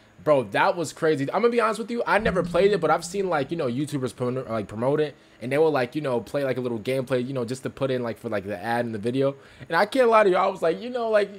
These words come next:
obviously it's, like, a knockoff Fa-, uh, like, Fall Guys or whatever, but, uh, it still looks fun. So to actually have the official, uh, you know, app on, you know, mobile.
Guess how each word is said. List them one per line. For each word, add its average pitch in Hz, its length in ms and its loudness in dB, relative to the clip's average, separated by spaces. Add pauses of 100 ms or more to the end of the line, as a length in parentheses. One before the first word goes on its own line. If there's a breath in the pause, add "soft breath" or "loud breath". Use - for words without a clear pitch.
(380)
obviously 190 420 0
it's, 170 60 -2
like, 170 120 0
a 147 80 -2
knockoff 143 480 0
Fa-, 135 260 0
uh, 117 60 0
like, 104 160 -2
Fall 147 240 -2
Guys 120 260 -2
or 107 40 -10
whatever, 107 300 -2
but, 98 300 -4 (380 loud breath)
uh, 139 180 0
it 202 80 0
still 214 220 0
looks 147 200 -2
fun. 110 380 0
So 113 220 -2
to 120 160 -4
actually 151 340 -2
have 127 200 -4
the 117 120 -6
official, 120 680 -6 (440 loud breath)
uh, 101 280 -2
you 123 80 -6
know, 107 280 -4
app 117 340 -2 (160)
on, 113 480 -4
you 117 60 -6
know, 110 140 -4
mobile. 107 440 -4